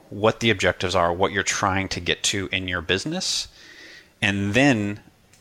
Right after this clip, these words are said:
basically from there, you start to brainstorm all of the tactics that are gonna help you actually achieve those objectives. So, like, what is everything, you know, what is every, you know, blog post you've read that's inspired you, whatever, every idea,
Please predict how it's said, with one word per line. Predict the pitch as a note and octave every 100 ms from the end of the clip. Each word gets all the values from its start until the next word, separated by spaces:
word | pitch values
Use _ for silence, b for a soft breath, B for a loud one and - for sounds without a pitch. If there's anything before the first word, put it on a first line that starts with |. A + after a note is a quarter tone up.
| -
basically | G#2+ G#2 G#2+
from | - G2+
there, | G#2 A#2 A2
you | G2+
start | G#2+ -
to |
brainstorm | F#2+ F#2+ F#2+ G2 - G2 F#2 -
all | G2 F#2+ G2
of | F#2+
the | F#2+
tactics | - E2 - - D2+ - - - B B B B B -
that | G2
are | F#2+
gonna | F#2
help | - - F#2+ - F#2+
you | F2+ F2 -
actually | D#2+ - F#2+ F2 C#2+
achieve | - - - A2 G2 F2 F2 - B B B -
those | G#2 F2+ F2 F2
objectives. | E2+ E2+ - - - -
So, | - F#2+
like, | F2+
what | G2+ G#2+
is | G#2 G2 - _
everything, | B2 A2+ A2+ G#2+ A2+ G#2 G2+ G2 -
you | F#2+
know, | F2+
what | G#2+
is | G#2 -
every, | A2+ A2 A2 G2+ - - -
you | D#2
know, | D2 - _
blog | - G#2+ G#2
post | - G#2 -
you've | G2+ G2
read | G2
that's | F#2 G2+
inspired | - - F#2+ F#2+ F#2+
you, | F#2+
whatever, | G2+ F#2 F#2+
every | G#2+ G#2 F#2+
idea, | F2+ D#2+ G2 G2+ G2+ G2